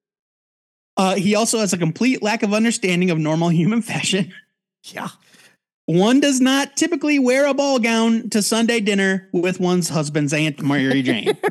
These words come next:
Speaker 2: Right.
Speaker 1: Uh, let's, uh, like, literally, she looks like she's at a cotillion. And Flash Thompson is wearing a Gumby t-shirt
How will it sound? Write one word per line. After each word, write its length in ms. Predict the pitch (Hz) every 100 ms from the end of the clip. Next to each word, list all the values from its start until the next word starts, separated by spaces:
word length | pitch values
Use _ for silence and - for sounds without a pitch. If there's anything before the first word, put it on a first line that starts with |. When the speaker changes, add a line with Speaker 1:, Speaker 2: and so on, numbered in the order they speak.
| -
Speaker 2:
Right. 100 | 370
Speaker 1:
Uh, 420 | 139 131 127 127
let's, 280 | 131 143 143 - - - - -
uh, 120 | 170
like, 200 | 156 147
literally, 500 | 156 185 311 185 147
she 180 | 139 208
looks 260 | 202 262 -
like 180 | 170 143
she's 500 | - 170 151 139 -
at 260 | 170 165 - _
a 60 | 156
cotillion. 640 | 190 - 185 147 107 - - - _ _ _ _ _ _ _
And 300 | 240 262 262
Flash 340 | 233 240 240 - - 208
Thompson 460 | 202 190 180 196
is 220 | 190 170
wearing 320 | 160 170 170 170
a 160 | 165 139
Gumby 420 | 175 180 180 165
t-shirt 600 | - 180 156 151 147 147